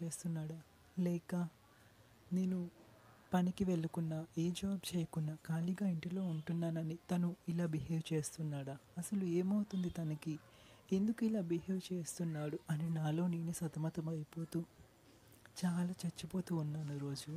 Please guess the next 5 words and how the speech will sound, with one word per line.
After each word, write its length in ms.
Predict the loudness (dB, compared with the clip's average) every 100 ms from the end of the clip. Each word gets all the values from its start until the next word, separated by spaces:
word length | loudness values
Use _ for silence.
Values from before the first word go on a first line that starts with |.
| -8 -14 -20 -20 -20 -20 -20 -20 -10
నాకు 180 | -8 -6
తిండి 320 | -2 0 0
సహించట్లేదు, 960 | 0 0 2 2 0 -4 -6 -4 -4 -4 -8 -20 -20 -20 -8 -2
నిద్ర 360 | -2 -2 -2
రావట్లేదు, 840 | 0 2 0 -2 -6 -6 -4 -4